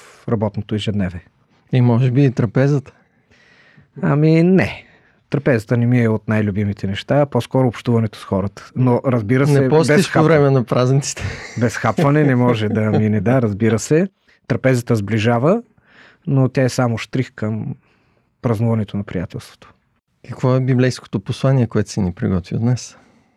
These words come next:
Speaker 1: Това е послание, което е малко странно, но то е библейско послание. Интересно е, че Библията свързва две неща.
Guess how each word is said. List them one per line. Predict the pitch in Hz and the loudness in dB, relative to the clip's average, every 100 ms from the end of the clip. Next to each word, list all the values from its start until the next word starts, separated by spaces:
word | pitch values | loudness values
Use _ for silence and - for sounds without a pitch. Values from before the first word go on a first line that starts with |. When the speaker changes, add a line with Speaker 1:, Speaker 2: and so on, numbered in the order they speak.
| _ _ _ _ _ _ _ - | _ _ _ _ _ _ _ -2
Speaker 1:
Това | 135 131 127 120 | 0 2 2 0
е | 95 _ _ _ | -2 _ _ _
послание, | - - 151 160 | -8 -2 0 0
което | - 131 127 127 120 117 - - _ _ _ _ _ - _ _ _ _ _ _ _ | 0 0 2 2 2 2 -4 -20 _ _ _ _ _ -20 _ _ _ _ _ _ _
е | 123 | 0
малко | 117 120 - | 2 0 -4
странно, | - 135 123 123 180 | -6 -2 0 2 4
но | 151 | 4
то | - 131 | 2 0
е | |
библейско | 101 104 127 110 - - | 0 0 0 0 -6 -18
послание. | - 107 104 117 175 185 _ _ _ _ _ _ _ | -8 -4 0 2 0 -2 _ _ _ _ _ _ _
Интересно | 127 - 135 - 131 | -4 0 0 0 -2
е, | |
че | - 107 | -2 -2
Библията | 135 117 123 - 120 120 - _ _ _ _ | 0 0 -2 0 2 2 -2 _ _ _ _
свързва | - 131 113 110 | -4 -2 -2 -2
две | 101 110 | -2 -2
неща. | 104 - 139 175 | -2 -2 0 0